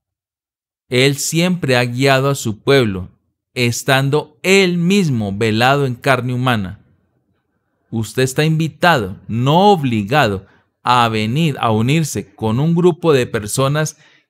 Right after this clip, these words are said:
que creen que cada palabra es la palabra de Dios hablada por medio de su séptimo ángel mensajero.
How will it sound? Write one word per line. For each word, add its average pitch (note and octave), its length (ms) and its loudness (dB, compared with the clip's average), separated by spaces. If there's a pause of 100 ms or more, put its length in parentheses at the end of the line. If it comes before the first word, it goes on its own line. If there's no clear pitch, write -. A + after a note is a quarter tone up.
que C3 280 2
creen D#3+ 440 0 (360)
que - 540 -2
cada G#3 720 2
palabra D3+ 760 2 (140)
es B2 220 -4
la C#3+ 240 -2
palabra A#2 540 0
de A2+ 160 -4
Dios D#3+ 480 0
hablada B2 640 -2 (300)
por A2+ 220 2
medio D#3+ 420 2
de C#3 140 0
su G#2+ 160 -8
séptimo D3 600 -2
ángel A#2+ 300 -4
mensajero. G2+ 600 -4